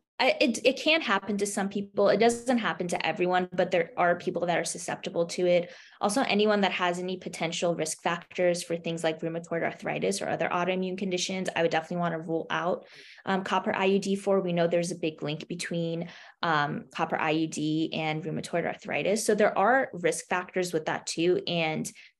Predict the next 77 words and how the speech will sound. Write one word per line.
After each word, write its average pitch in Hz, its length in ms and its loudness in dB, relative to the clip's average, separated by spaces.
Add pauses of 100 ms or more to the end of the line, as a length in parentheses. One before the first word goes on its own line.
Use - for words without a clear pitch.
(160)
this 196 160 2
is, 202 100 2
again, 180 240 4
one 175 160 4
of 170 60 0
those 160 240 0
things 175 320 -4
where 175 100 -2
you 165 120 -2
have 170 200 -4
to 175 100 -2
look 156 200 -4
at 160 100 -8
someone's, 156 300 -6
like, 156 140 -8
health 156 280 -4
history 175 380 -4
and 170 120 -2
family 151 260 -6
history 170 340 -6
and 156 100 -4
be 151 60 0
like, 151 160 -2
"Okay, 165 260 -4
are - 100 -4
you 160 140 0
a 160 40 -2
good 156 200 -6
candidate 151 420 -6
for 202 200 0
it?" 214 200 -2 (520)
And 202 140 2
for 214 80 2
any 202 240 4
of 226 60 6
my 226 80 6
patients 180 400 -4
that 165 100 -2
have 170 120 -4
considered 170 500 -4
going 175 400 0
on 170 180 -2
the 180 60 -4
copper - 320 -8
I 185 100 -2
U 180 160 2
D, 185 160 -2
I 170 100 0
always 170 280 -2
tell 165 200 -4
them, 165 280 -4 (420)
one, 180 300 2
get 180 240 -4
your 180 80 0
nutrients 165 560 -4
in 165 140 -8
check 156 280 -8
first. 156 380 -2
Like, 175 240 -6
doing 170 220 -2
some 170 180 -2
micronutrient 165 580 -4
testing 180 360 -6
would 175 100 -2
be 165 120 -4
really 151 220 -4
helpful 156 400 -6
to 180 80 -2
make 151 220 -4
sure 160 200 -2
your 160 140 0
values 156 460 -4
are 151 40 -4
at 151 120 -4
a 139 40 -8
good - 200 -8
place. 175 420 -2